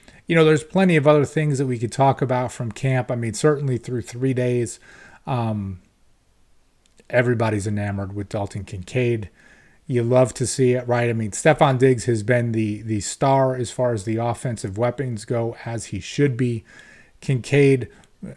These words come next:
right behind him as far as that rookie goes, and just being, having that ability, right, to fill that void in the slot, having an early rapport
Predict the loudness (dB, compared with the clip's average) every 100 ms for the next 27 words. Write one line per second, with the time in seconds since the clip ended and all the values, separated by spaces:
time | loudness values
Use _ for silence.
0 | -12 -6 -2 4 4 4 0 0 0 0
1 | 0 -2 -4 0 2 2 -2 -4 2 2
2 | 2 0 0 2 0 -2 -6 -4 -4 -4
3 | -4 -2 -2 -2 -4 -10 _ _ _ _
4 | _ _ -20 -20 -20 _ _ _ _ _
5 | _ _ _ 0 2 4 4 4 0 0
6 | -2 -2 -6 -4 -6 -8 -6 -2 0 0
7 | -2 -4 -4 -4 -6 -8 -8 -6 -6 -8
8 | -14 -20 -20 _ 0 4 4 2 0 0
9 | 0 -2 -4 -2 0 2 0